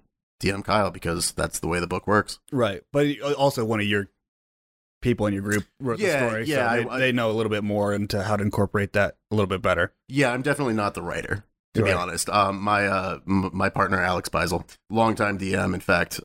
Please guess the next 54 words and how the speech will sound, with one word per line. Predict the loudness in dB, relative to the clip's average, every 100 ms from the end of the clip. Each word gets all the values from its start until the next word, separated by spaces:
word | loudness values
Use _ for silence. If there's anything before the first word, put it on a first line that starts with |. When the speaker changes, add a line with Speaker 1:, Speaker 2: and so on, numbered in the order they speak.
| -6
Speaker 1:
Unfortunately | -4 0 0 2 0 0
for | 0
him, | 0 2
I | 0
don't | -2 -4
think | -4
I've | -4
ever | -6 -4
seen | -2 0 -2
him | -6
play. | -4 0 0 0
<laughs> | -6 -6 _ -14 -4 -2 -2 -2
Um, | 0 0 0 -4 -8 -12 -10
but | 0 0 0 -2
he's, | 0 2 2
uh, | 0 0 0 -2 -8 -4
he's | -2
a | 0
fairly | 0 -2 -2
accomplished, | -4 -2 -4 -4 _
you | -4
know, | -2
writer | -2 -2 -2
in | -4
his | -2 -2
own | -2
right. | -4 -4 0
And, | 0
Speaker 2:
Right. | 0 -6
The | -10
Speaker 1:
and | 2
Speaker 2:
curse | 2 2
Speaker 1:
he's | 0
Speaker 2:
of |
being | 0 0
a | 0
D | -2
M | -2 -2 -4
is | 0
Speaker 1:
Yeah, | 2 0
and |
Speaker 2:
never | -2 0
Speaker 1:
he's, | 0
Speaker 2:
getting | 0 -2
Speaker 1:
he's |
Speaker 2:
to | 0
Speaker 1:
put | -2
Speaker 2:
play. |
Speaker 1:
together | 0 0 0 0
a | -2
calm, | 0 2 2 0
cool, | -2 -2
collected, | 0 -2 -2 -2 -4 -2
like, | -2 -2 -6